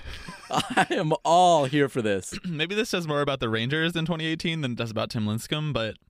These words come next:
Speaker 2: you know, we need something interesting on that team that isn't Joey Gallo striking out or hitting a home run every time.
Speaker 1: Yeah, their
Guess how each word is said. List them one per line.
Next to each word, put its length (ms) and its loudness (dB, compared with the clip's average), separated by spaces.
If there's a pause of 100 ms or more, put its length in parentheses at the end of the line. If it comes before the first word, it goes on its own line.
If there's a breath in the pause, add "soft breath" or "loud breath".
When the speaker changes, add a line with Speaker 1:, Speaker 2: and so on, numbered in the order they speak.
(120)
Speaker 2:
you 100 -2
know, 220 0
we 180 -4
need 200 -4
something 480 -4 (220)
interesting 420 -4
on 100 -4
that 140 -6
team 360 -4
that 140 -2
isn't 280 -4
Joey 240 0
Gallo 280 -2
striking 320 -6
out 180 -6
or 40 -2
hitting 200 -4
a 60 -8
home 160 -4
run 120 -6
every 140 -8
time. 240 -6 (220)
Speaker 1:
Yeah, 280 0
their 280 6